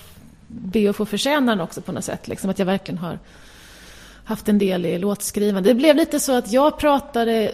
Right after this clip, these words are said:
jag, de skulle, alla skulle prata med mig i intervjuer, och då skulle de prata med mig om smink och knark och sex. Och så skulle de prata med Peter om musik.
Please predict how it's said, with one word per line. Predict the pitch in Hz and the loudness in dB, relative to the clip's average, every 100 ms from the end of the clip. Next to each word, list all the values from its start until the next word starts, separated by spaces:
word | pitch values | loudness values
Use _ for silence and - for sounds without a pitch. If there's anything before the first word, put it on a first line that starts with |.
| - | -2
jag, | 240 262 | -2 0
de | 262 | 0
skulle, | 247 269 | -2 -2
alla | - 262 | 0 0
skulle | 247 285 | -2 -4
prata | 294 294 269 233 | 0 0 0 0
med | 262 | 0
mig | 226 | 0
i | |
intervjuer, | 202 208 202 175 175 175 - | -2 -2 -2 0 0 -2 -4
och | 214 - 202 | -6 -4 -4
då | |
skulle | 214 233 254 | -4 -2 0
de | |
prata | 254 240 202 | 0 -4 -2
med | 196 | -2
mig | 196 185 | -2 -2
om | 175 185 - - - | -2 -4 -8 -16 -16
smink | - 247 277 285 - - | -8 -2 0 -2 -4 -8
och | 220 | -8
knark | - 185 175 202 - - - - - - - - | -6 -6 -6 -10 -16 -20 -20 -20 -20 -20 -20 -20
och | - 214 | -10 -8
sex. | - - - - - - - | -8 -12 -14 -16 -16 -18 -10
Och | - | -6
så | |
skulle | 262 254 | -4 0
de | 240 | 0
prata | 220 220 214 | 0 -2 -2
med | 202 - | -4 -4
Peter | - - - | -10 -12 -10
om | 165 | -8
musik. | 175 - - - - - | -8 -10 -14 -18 -20 -20